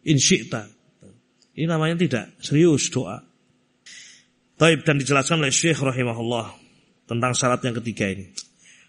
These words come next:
Wal akhir, yang keempat, ya, yang disebutkan oleh beliau, asyartu rabi', syarat yang keempat, kata beliau,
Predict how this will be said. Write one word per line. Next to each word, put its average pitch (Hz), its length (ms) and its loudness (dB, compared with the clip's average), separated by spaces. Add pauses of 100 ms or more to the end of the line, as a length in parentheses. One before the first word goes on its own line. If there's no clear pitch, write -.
(100)
Wal 196 160 6
akhir, 185 480 2
yang 160 160 -4
keempat, 139 720 -4 (320)
ya, 101 240 -10
yang 104 40 -10
disebutkan 127 440 -2
oleh 120 80 0
beliau, 120 400 0 (240)
asyartu 151 480 -2
rabi', 131 460 2 (680)
syarat 143 460 -2
yang 123 180 -8
keempat, 131 560 -4
kata 120 240 -6
beliau, 117 320 -6